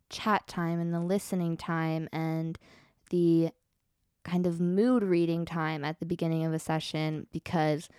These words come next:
I was nervous or I just wanted to get the ball rolling. And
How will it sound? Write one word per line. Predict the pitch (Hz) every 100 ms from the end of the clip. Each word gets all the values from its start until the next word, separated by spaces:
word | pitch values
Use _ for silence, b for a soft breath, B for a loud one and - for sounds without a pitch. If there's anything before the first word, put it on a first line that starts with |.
| b b b -
I | 160 160 156
was | 160 160
nervous | 180 175 170 165 -
or | 151
I | 151 156
just | 151 -
wanted | 160 156
to | -
get | 160 147 _
the | -
ball | 160 170 170
rolling. | 165 165 165 160 160 160 b b b b b -
And | 180 170 170 165